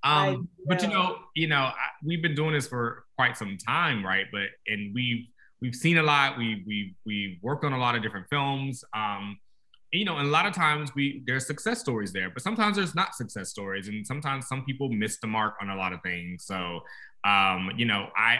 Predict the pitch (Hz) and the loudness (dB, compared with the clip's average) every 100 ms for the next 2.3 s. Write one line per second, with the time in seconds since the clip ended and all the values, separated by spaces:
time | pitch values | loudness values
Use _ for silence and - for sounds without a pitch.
0 | - 117 113 117 110 107 101 104 95 95 | 2 2 2 0 0 0 0 0 0 -2
1 | 92 - 117 101 95 98 95 101 98 95 | -6 -6 -2 0 0 -2 -2 -2 -2 -4
2 | 92 92 85 | -4 -6 -10